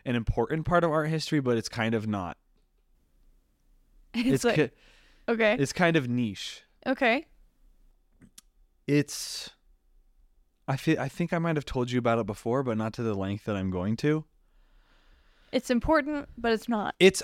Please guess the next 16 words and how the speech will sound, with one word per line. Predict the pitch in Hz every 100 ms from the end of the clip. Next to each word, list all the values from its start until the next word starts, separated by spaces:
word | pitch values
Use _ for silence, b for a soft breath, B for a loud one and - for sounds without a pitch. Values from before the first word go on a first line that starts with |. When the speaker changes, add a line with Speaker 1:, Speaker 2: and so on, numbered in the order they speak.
| -
Speaker 1:
I | 151
am | 185 220
focusing | - 196 208 - 196
on | 180 170
a | 156
small | 143 - 147 127 120 135
part | - 131 147 - _ -
of | 131 120 117 - _ _ _ _ -
a | 156 131 113 _ -
big | 143 123 -
part | - 113 101 -
of | - 101 95 - - -
the | 117
art | - 90 69
world. | 67 - _ _ -
Speaker 2:
Post-impressionism. | - 339 - 262 226 214 - 202 247 -